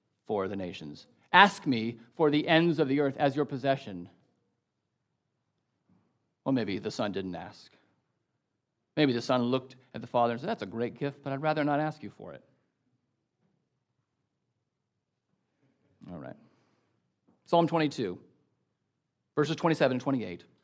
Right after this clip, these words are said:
The suffering Savior, after dying, is given the ends of the earth. All the families of the nations shall worship before him. He rules over all. That's the law. That's the writings. Just a smattering.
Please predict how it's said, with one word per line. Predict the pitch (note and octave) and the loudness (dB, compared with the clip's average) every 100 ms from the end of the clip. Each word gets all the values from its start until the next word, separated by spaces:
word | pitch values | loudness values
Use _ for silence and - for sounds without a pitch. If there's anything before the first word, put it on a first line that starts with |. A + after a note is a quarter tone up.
| - | 2
The | G3 | 2
suffering | - G3+ F#3+ G3+ F#3+ F#3+ - | 10 10 10 8 4 4 -6
Savior, | - F#3 E3+ C3+ A#2 - - | 2 4 4 2 -4 -6 8
after | F3 E3+ F3+ - - | 8 8 2 0 -4
dying, | C#3+ E3 D#3+ C#3+ C3+ - - | 8 10 10 6 0 -4 8
is | G3 F#3 D#3 | 10 10 6
given | D3 C4+ F#3 D3+ D3+ - - | 8 10 10 4 2 -6 0
the | F#3 - | 4 10
ends | G#3 G#3+ G3+ F#3 E3+ - | 10 10 2 -4 -10 2
of | F3+ F3 | 4 6
the | F3+ | 6
earth. | D#3 F#2+ - - _ - | 6 2 -8 -20 _ 2
All | A3+ B3 C4+ C4 B3+ A#3+ | 12 12 12 12 12 10
the | |
families | G#3 B3 A#3+ A#3+ B3 B3 G#3 | 6 10 10 10 6 2 0
of | |
the | G#3 | 2
nations | A3+ A#3+ A#3+ A3+ A3 | 4 4 2 -4 0
shall | A3+ G3 F#3+ | 8 8 8
worship | C4+ B3+ C#4+ | 4 2 -2
before | B3 A3+ B3 F3 | -4 -2 0 0
him. | B2 A#2+ C3 - - | -2 -6 -10 -16 -10
He | G#3 | 0
rules | G3+ A#3 C4+ E3+ E3 D#3+ - - _ _ E3 | 2 8 10 10 8 0 -10 -18 _ _ 4
over | F3 E3 D#3 | 6 6 6
all. | A2 D#2+ G#2 - _ _ _ _ _ _ _ _ - | 4 0 -8 -14 _ _ _ _ _ _ _ _ -8
That's | - | 2
the | A#3 | 10
law. | D#4 G#3 | 12 12
That's | G3 B3 | 10 6
the | C#4+ | 2
writings. | D#4 D#4+ E3+ A#2 | 6 6 4 2
Just | - D#4 | -4 -8
a | |
smattering. | - A3 G3+ D#3+ B3 F4+ | -6 -2 2 2 0 -4